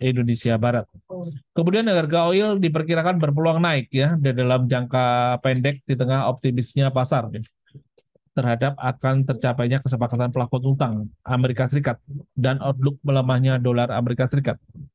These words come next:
Namun sebaiknya pasar mewaspadai ya, eh, sentimen meningkatnya cadangan minyak Amerika Serikat dalam laporan A I A semalam ya.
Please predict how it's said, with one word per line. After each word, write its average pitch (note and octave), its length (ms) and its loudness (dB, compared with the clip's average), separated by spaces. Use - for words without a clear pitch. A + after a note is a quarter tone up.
Namun F#3 220 2
sebaiknya F#3+ 340 0
pasar F#3+ 400 2
mewaspadai E3+ 1300 0
ya, E3 240 0
eh, C3+ 320 2
sentimen D3+ 480 0
meningkatnya D3+ 540 0
cadangan C#3 260 2
minyak C3+ 320 2
Amerika C3+ 320 2
Serikat C3+ 320 -2
dalam A#2+ 380 0
laporan A#2+ 420 0
A A#2+ 80 -2
I A#2 160 0
A A2+ 240 0
semalam A2 640 0
ya. A2+ 220 -4